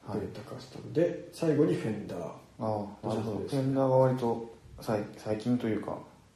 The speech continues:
Speaker 2: そうですね。
Speaker 1: 中で言うと。
Speaker 2: うん。これは、フェンダーはですね、あの、サマソニが決まった時に嬉しくて、
Speaker 1: <laughs>
Speaker 2: ご褒美で何か楽器買いたいなと思って。
Speaker 1: なるほど。
Speaker 2: はい。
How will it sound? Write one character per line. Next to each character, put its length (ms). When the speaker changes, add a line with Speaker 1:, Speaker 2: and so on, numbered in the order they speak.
Speaker 2:
そ 220
う 20
で 60
す 80
ね。 60
Speaker 1:
中 140
で 60
言 100
う 40
と。 100
Speaker 2:
う 40
ん。 180
こ 140
れ 100
は、 360
フ 120
ェ 80
ン 140
ダ 80
ー 20
は 120
で 80
す 100
ね、 160
あ 100
の、 120
サ 160
マ 140
ソ 160
ニ 80
が 100
決 140
ま 120
っ 60
た 80
時 140
に 200
嬉 220
し 60
く 100
て、 180
Speaker 1:
<laughs> 240
Speaker 2:
ご 1600
褒 100
美 60
で 100
何 180
か 100
楽 200
器 120
買 200
い 40
た 100
い 40
な 60
と 60
思 60
っ 40
て。 60
Speaker 1:
な 200
る 80
ほ 120
ど。 80
Speaker 2:
は 60
い。 40